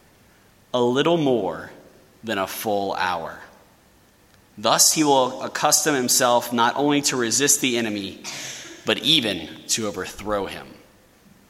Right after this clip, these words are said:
Essentially, at the moment whenever you want nothing more than to cut it short and leave right then and there and make up your holy hour later,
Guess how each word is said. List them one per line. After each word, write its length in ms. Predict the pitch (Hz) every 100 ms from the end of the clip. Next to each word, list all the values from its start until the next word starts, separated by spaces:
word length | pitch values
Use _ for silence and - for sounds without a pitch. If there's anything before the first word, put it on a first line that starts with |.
| _ - _ _ _
Essentially, 580 | - - 165 160 156 143
at 140 | 131
the 60 | 127
moment 420 | 120 151 180 160
whenever 320 | 143 139 135
you 340 | 131 135 160 175
want 360 | 156 151 135
nothing 460 | 123 151 190 196 180
more 240 | 160 147
than 140 | 139 120
to 80 | 120
cut 280 | - 170
it 100 | 170
short 340 | - - 156 143
and 240 | 127 127
leave 340 | 131 156 160 139
right 200 | 139 127
then 140 | 139
and 100 | 135
there 160 | 131 127
and 160 | 120
make 200 | 120 131
up 100 | 139
your 100 | 117 127
holy 300 | 131 127 123
hour 220 | 120 120
later, 400 | 117 117 107